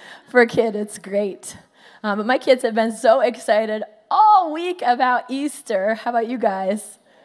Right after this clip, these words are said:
Yes, come on. They've been counting down every day. Every day my son would ask me, "How many days until Easter, Mom?" And I would tell him, "Well, there's four days left." And he'd be like, "I just can't wait that long."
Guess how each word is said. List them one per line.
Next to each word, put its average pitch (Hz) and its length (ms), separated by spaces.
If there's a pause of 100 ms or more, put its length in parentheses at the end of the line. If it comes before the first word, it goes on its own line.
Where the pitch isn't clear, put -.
(260)
Yes, 226 520
come - 180
on. 233 460 (960)
They've 226 200
been 254 140
counting 254 320
down 214 220
every 226 360
day. 196 380
Every 220 160
day 233 140
my 220 160
son 226 280
would 214 120
ask 202 340
me, 208 280 (260)
"How 277 240
many 254 240
days 220 360
until 226 380
Easter, 214 480
Mom?" 214 580 (360)
And 208 100
I 202 60
would 190 160
tell 196 200
him, 180 120
"Well, 160 80
there's 180 200
four 277 240
days 240 320
left." - 440 (400)
And 208 100
he'd 233 80
be 233 100
like, 214 280 (520)
"I 320 120
just 269 340
can't 311 400
wait 311 380
that 330 320
long." 339 880